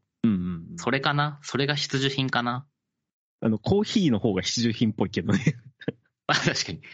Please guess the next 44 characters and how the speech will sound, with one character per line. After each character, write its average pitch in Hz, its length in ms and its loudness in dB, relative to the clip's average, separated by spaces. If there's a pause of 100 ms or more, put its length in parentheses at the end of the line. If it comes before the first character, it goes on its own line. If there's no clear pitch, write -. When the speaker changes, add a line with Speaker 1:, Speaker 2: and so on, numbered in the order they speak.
(140)
Speaker 2:
コ 160 220 -2
ー 165 40 -2
ヒ - 260 -6
ー、 - 40 -20 (140)
コ 175 180 0
ー - 20 -2
ヒ - 240 0
ー - 160 -4
が - 80 2
必 - 240 -4
需 147 160 0
品 147 300 0
だ 147 120 -2
か 151 160 -2
ら。 147 320 -4 (920)
ま 120 80 -2
あ、 113 40 -4
そ 120 120 -2
う - 20 -4
だ 90 120 -8
ね。 87 100 -12
逆 104 300 -2
か。 139 280 -4 (360)
Speaker 1:
そ - 80 0
れ 135 80 2
に 143 80 4
伴 139 280 2
っ 147 60 -2
て 117 140 0
電 117 160 2
気 120 120 -6
ケ 131 120 0
ト 120 100 0
ル 117 60 2
も 123 300 2 (340)
必 - 180 -4
需 101 80 2
品 92 180 -2
に 92 40 -2
な 90 80 -6
っ - 20 -20
て - 140 -16
い - 60 -14
る。 - 120 -20